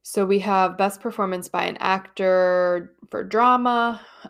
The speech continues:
um, Brian Cox, Succession, Kieran Culkin for Succession, Gary Oldman, Slow Horses,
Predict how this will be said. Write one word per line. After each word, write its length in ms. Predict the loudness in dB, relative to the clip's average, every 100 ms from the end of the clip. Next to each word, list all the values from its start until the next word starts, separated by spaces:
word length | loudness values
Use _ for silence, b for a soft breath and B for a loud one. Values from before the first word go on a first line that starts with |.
| -6
um, 420 | -4 -4 -8 -6
Brian 440 | 0 2 0 -4
Cox, 560 | -8 -4 -4 -4 -10 -16
Succession, 1120 | -14 -14 -6 -6 -6 -4 -4 -4 -8 -10 -12
Kieran 420 | -10 -4 -4 -4
Culkin 640 | -8 -8 -6 -4 -4 -6 -12
for 80 |
Succession, 880 | -14 -14 -14 -10 -10 -8 -8 -8 -10
Gary 300 | -6 -4 -4
Oldman, 640 | -4 -4 -6 -6 -8 -8 -12
Slow 320 | -8 -8 -8
Horses, 920 | -4 -4 -4 -2 0 0 -2 -8 -14